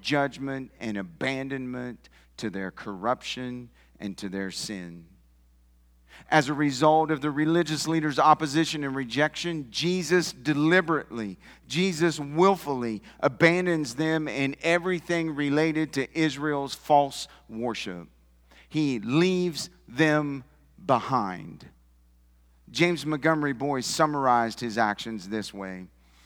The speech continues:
"If you will not have Jesus, he will go.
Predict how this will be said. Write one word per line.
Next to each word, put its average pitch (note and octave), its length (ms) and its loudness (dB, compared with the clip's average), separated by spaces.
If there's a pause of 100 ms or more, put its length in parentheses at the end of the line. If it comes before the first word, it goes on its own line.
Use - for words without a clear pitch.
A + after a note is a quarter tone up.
(240)
"If B2+ 160 0
you F3+ 260 -2
will D#3+ 220 2
not D#3+ 240 6
have C#3+ 320 4
Jesus, G2+ 840 -6 (260)
he D#3 540 -2 (100)
will B2 480 -2 (260)
go. E2+ 520 -4